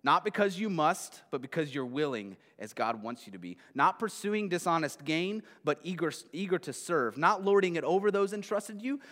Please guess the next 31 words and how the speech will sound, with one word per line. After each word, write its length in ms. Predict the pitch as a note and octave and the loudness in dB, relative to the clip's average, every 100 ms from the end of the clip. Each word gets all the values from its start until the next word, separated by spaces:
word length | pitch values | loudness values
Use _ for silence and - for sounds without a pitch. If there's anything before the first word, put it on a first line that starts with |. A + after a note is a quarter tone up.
| - D#3 | -12 -4
but 180 | D#3 | -4
being 220 | D3 E3 D3+ | 0 0 0
examples 920 | C#3 C#3 E3 G3+ G3+ G3+ G#3 G#3 - - _ | -4 -4 -2 -2 2 2 2 0 -12 -20 _
to 100 | - | -12
your 160 | C3+ B2+ | -8 -6
employees. 800 | A2+ - A2+ G#2 F2 D#2+ - _ _ _ _ _ _ _ _ _ _ _ _ _ _ | -8 -8 -6 -6 -8 -14 -20 _ _ _ _ _ _ _ _ _ _ _ _ _ _
And 120 | - B2+ | -8 -4
when 120 | C3 | -4
the 60 | |
chief 260 | B2+ - D#3+ | -4 -8 -6
shepherd 320 | - D3 C#3 | -4 -4 -6
comes, 320 | - C3+ A2+ | -6 -6 -6
you 60 | B2 | -6
will 80 | B2 | -6
receive 400 | A2 - C#3+ B2 | -6 -8 -10 -10
the 80 | A2+ | -10
crown 240 | C#3 B2+ | -8 -8
of 140 | G#2 | -8
glory 240 | G#2+ A2+ G#2 | -8 -6 -6
that 120 | G2 | -8
will 60 | G#2 | -10
never 240 | G#2+ F#2+ | -12 -14
fade 220 | - F#2+ | -14 -14
away." 220 | F#2 F2+ | -12 -12
You 2000 | E2+ E2+ _ _ _ _ _ _ _ _ _ _ _ _ _ _ _ _ _ _ | -12 -16 _ _ _ _ _ _ _ _ _ _ _ _ _ _ _ _ _ _
think 160 | - - | -12 -6
that 160 | B2+ | -6
would 100 | A2+ | -6
change 540 | - - C#3 C#3 C3 A2+ | -10 -8 -6 -4 -6 -8
the 140 | A#2 | -6
atmosphere 800 | - - - - - A2+ G2+ F#2+ | -4 -6 -10 -20 -14 -10 -8 -10